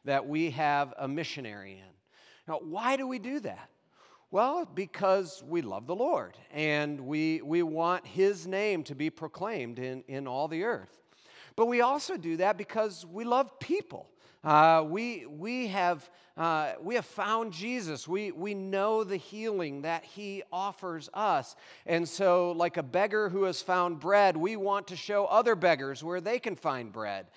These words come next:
We, we want to share what we have because we don't want these other folks that we, uh, come into contact with on, uh, uh, you know, throughout our world. We, we want them to know Jesus. We love them.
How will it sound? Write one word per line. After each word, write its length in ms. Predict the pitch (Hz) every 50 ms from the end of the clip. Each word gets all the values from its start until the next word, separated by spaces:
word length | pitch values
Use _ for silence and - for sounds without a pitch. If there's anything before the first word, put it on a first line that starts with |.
| - - - - -
We, 280 | 156 175 214 220 190
we 240 | - 165 190 220 226
want 340 | 208 196 202 208 208 196 -
to 100 | - 190
share 560 | 175 - - - - 214 220 226 226 226 220 202
what 220 | 190 196 175 -
we 160 | 170 175 165
have 540 | 151 - - 190 202 208 202 202 190 165 151
because 520 | 175 170 - - 180 185 175 170 156 - - - - - - - -
we 360 | 160 156 202 226 226 220 202
don't 600 | 147 143 120 113 180 196 208 226 233 226 - -
want 460 | 151 160 180 190 196 202 185 156 -
these 260 | 156 180 185 175 151 - 147
other 260 | 170 185 175 185 165
folks 520 | - - - 180 190 185 160 127 - -
that 180 | 160 160 151 -
we, 300 | 151 165 165 160 151 - - - - _ -
uh, 260 | - 143 147 139 139 139
come 280 | - 165 190 180 175
into 140 | 175 160 139
contact 720 | - - - 160 170 180 165 - 160 143 135 131 - -
with 260 | 139 143 135 135 135 135
on, 320 | 135 135 139 135 131 131 - -
uh, 520 | 135 131 131 123 120 120 123 127 120 101 - - 127 135 135 -
uh, 140 | 123 135 139 -
you 160 | - 143 143 135
know, 220 | 131 127 123 117 - _ -
throughout 340 | 151 160 160 156 165 180 175
our 140 | 160 147 147
world. 400 | 147 180 214 208 190 165 156 156
We, 180 | 170 185 185 - -
we 160 | 175 214 208
want 500 | 160 151 160 185 202 220 226 - - 170
them 200 | 196 190 185 180
to 60 | 190
know 200 | 180 180 170 170
Jesus. 420 | 151 127 160 165 160 147 123 113
We 140 | 123 160 170
love 340 | 160 160 156 156 151 131 139
them. 400 | 160 196 208 208 214 208 202 180